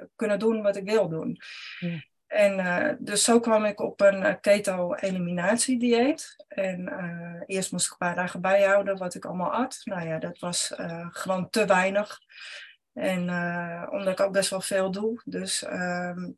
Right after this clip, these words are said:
Speaker 1: ja, hij prentte me toen ook in, eh, je moet goed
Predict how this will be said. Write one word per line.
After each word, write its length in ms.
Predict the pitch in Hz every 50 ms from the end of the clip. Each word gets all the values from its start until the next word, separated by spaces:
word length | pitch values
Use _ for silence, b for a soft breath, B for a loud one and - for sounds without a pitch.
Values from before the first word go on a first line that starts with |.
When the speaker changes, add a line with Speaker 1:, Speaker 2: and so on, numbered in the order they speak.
| _ _
Speaker 1:
ja, 320 | 196 196 170 160 156 - _ _ _ _ _ _ _
hij 260 | - - - 180 175
prentte 400 | - - - 202 202 185 180 180
me 100 | 180 175
toen 200 | - 190 190 185
ook 160 | 175 175 175
in, 340 | - 190 190 180 180 175 - -
eh, 560 | - 185 180 180 180 175 175 175 175 - - - - _ - - - _ _ _ _ - _
je 220 | - 247 190 180 190
moet 180 | 190 190 -
goed 280 | - - 240 233 -